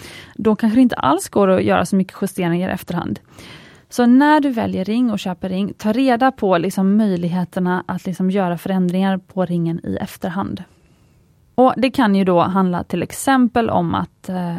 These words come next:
går det att byta ut ädelstenar mot en annan? Du kanske valde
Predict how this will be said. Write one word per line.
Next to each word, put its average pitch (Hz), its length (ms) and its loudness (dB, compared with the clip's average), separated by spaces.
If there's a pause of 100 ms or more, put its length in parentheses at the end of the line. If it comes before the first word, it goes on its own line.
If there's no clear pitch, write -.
(100)
går 196 240 0
det 185 60 0
att 180 60 -2
byta 180 240 -2
ut 170 200 -6
ädelstenar 233 640 2
mot 254 200 2
en 247 80 2
annan? 233 340 2 (1200)
Du 247 140 4
kanske 226 240 0
valde 196 340 0